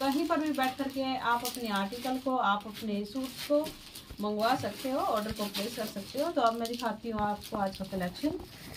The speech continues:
Suit बहुत प्यारे रहेंगे, Simple, sober, royal, गर्लिश। ये देखिए, बिल्कुल प्योर ऑर्गेन्जा का इसका फैब्रिक रहेगा, गर्लिश लुक रहेगी,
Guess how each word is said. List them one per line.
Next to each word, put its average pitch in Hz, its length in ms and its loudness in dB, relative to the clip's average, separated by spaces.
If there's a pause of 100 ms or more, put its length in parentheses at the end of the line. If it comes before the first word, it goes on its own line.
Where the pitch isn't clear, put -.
(120)
Suit 381 300 4
बहुत 359 280 6
प्यारे 285 340 12
रहेंगे, 196 520 6 (480)
Simple, 330 480 10
sober, 320 520 8 (100)
royal, 277 360 8 (100)
गर्लिश। 196 420 6 (1200)
ये 254 120 4
देखिए, 156 360 -4 (920)
बिल्कुल 370 420 8
प्योर 339 300 10
ऑर्गेन्जा 294 460 8
का 339 100 4
इसका 311 240 4
फैब्रिक 294 460 4
रहेगा, 294 460 6 (220)
गर्लिश 233 520 2
लुक 320 220 0
रहेगी, 311 720 4